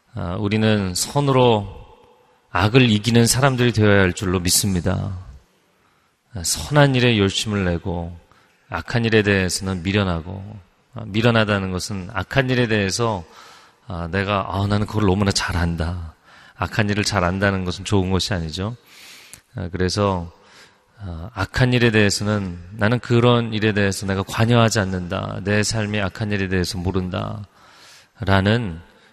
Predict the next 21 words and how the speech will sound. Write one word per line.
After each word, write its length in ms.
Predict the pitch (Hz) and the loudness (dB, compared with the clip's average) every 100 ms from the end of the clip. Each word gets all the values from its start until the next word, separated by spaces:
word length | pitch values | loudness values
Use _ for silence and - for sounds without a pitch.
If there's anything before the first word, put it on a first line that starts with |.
| _ - | _ -16
거리를 460 | - 101 101 113 120 | -6 2 4 4 2
두는 440 | 107 101 95 85 82 - - | 0 0 -2 -4 -10 -14 -12
태도를 360 | - 113 107 | -8 -6 -2
이야기하는 500 | 90 87 90 104 127 | -2 -2 -2 -6 -6
것이죠. 460 | 113 87 - 92 92 92 _ _ _ _ - - - _ _ - | -6 -8 -10 -14 -14 -16 _ _ _ _ -20 -20 -20 _ _ -8
아, 260 | 104 98 - | -4 -4 0
그러나 340 | 127 131 131 | 2 6 6
많은 460 | 101 95 127 147 135 | 6 4 6 4 4
경우에 540 | 127 117 113 117 117 | 2 4 2 2 2
이 180 | 101 98 | 0 -2
세 260 | - - | -2 -2
번째, 320 | 156 165 131 101 | 0 0 0 -2
제가 280 | 104 95 - | -2 -4 -4
안 260 | 90 107 | -4 -2
좋은 240 | 127 151 147 | 0 -2 0
경우라고 840 | 135 123 110 104 104 95 92 95 | -2 -2 -4 -6 -4 -2 0 -2
이야기를 540 | 92 95 87 80 85 | 0 0 -2 -4 -6
한 140 | 113 95 | -6 -6
세 240 | - 156 | -4 -4
번째 420 | 160 165 143 147 | -2 -2 -2 -2
경우에도 720 | 123 113 110 104 98 131 156 | -2 -4 -2 -2 -2 -4 -6